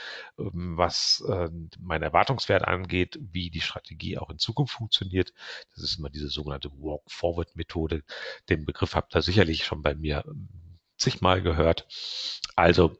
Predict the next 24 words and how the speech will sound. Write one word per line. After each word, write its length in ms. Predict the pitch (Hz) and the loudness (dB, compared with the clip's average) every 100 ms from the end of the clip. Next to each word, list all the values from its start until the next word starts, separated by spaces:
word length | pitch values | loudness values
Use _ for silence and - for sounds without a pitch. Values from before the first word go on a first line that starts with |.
| _ | _
ausprobieren 500 | 98 - - 98 92 | 4 6 6 6 8
in 60 | |
der 80 | 92 | 8
Vergangenheit, 680 | - 92 98 92 87 - - | 6 2 0 2 2 2 0
anwenden, 640 | 143 151 127 120 120 117 - _ _ | 0 6 4 4 0 0 -2 _ _
ebenfalls 560 | 92 - - 110 78 - | 2 2 2 0 0 -4
in 160 | 101 | -2
der 80 | 92 | 0
Vergangenheit, 640 | 90 85 98 98 95 - | 2 0 0 2 2 2
aber 160 | 92 85 | -2 -2
aus, 400 | 87 82 - _ _ _ | -2 -4 -8 _ _ _
in 140 | 110 98 | -2 -2
der 100 | 82 | -2
Zukunft, 540 | - - 180 170 - - - - - - - - | -2 0 0 0 -10 -10 -6 -4 -4 -4 -8 0
ähm, 480 | 117 92 78 76 - | 4 4 2 -10 -2
der 160 | - 85 | 2 4
vorher 480 | - 104 90 80 - - | 6 6 6 4 0 -4
gewählten 380 | 85 80 78 | 0 2 0
Vergangenheit. 720 | - 95 107 123 98 92 - - | -2 2 2 2 4 4 2 -10
Klingt 240 | - 85 | -10 -4
alles 180 | 76 73 | -4 -2
jetzt 200 | 67 - | -6 -8
ein 20 | |
bisschen 300 | 76 - 69 | -4 -4 -4